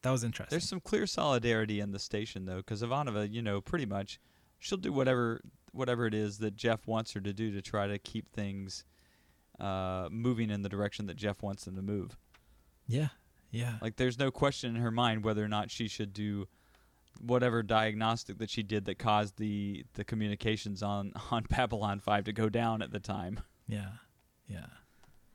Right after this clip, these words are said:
Speaker 1: And, and, you know, they, they seem to have complete confidence in Garibaldi. There was never a moment where they were like, "But what if it's true?" Even when,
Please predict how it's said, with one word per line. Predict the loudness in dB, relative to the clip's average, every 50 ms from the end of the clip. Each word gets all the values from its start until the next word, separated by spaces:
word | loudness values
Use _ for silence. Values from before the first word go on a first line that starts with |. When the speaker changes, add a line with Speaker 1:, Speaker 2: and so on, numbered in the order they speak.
| _ -20 _ _ -20 -20 _ -18 _
Speaker 1:
And, | -4 -2 0 0 0 -2 -6 -10 -14 _ -4
and, | -2 0 0 0 -2 -4 -8 -12 -10 -4
you | -2 0
know, | 0 2 0 -2 -4 -6 -6
they, | -4 -4 -2 -2
they | -4 -2 -2 0
seem | 2 2 2 2
to | 0 -2
have | 0 -2 -2 -2 -4 -8 -10 -14 -16 -20 -20 -20 -20 _
complete | -10 -8 -6 -4 -6 -6 -4
confidence | -2 -2 -2 -2 -2 -4 -4 -4 -4 -4 -6 -6 -6
in | -6 -6 -4 -4 -4 -6 -6 -6
Garibaldi. | -4 -4 -4 -4 -2 0 0 0 -2 -4 -10 -12 -16 _ _ -4
There | -2
was | -2 0 2
never | 2 2 4 4 4
a | 4
moment | 4 4 4 4 4 2 0 -2
where | -4 -4
they | -2 -2
were | -2
like, | -4 -4 -6 -8 -14 -16 _ -20 -20 -20 -20 -20 -20 -20 -20
"But | -16 -14 -14 -12 -4 -2
what | 0 0 2
if | 0 0 -2
it's | -4 -4 -2 -2 0
true?" | 0 -2 0 2 2 2 2 0 -2 -8 -12 _ _ -20 -20 -20 -20 -20 -20 -6 _
Even | 6 8 8 10 8 8 6
when, | 6 6 6 6 4 4 2 2